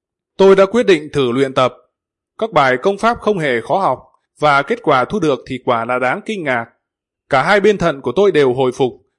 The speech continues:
và cơ thể tôi không còn bị sưng phù nữa. Bệnh cảm cúm và những bệnh tật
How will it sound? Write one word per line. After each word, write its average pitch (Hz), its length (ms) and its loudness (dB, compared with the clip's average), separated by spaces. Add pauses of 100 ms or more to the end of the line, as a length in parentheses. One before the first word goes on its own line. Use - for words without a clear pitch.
(160)
và 135 240 2
cơ 208 180 -2
thể 160 140 -2 (120)
tôi 196 140 0
không 214 160 -6
còn 135 180 0
bị 131 160 -4
sưng 202 280 -4
phù 131 180 -4
nữa. 139 300 -2 (520)
Bệnh 165 260 0
cảm 127 280 0
cúm 170 260 -4
và 160 120 -2
những 170 220 -6
bệnh 160 200 -2
tật 139 160 -2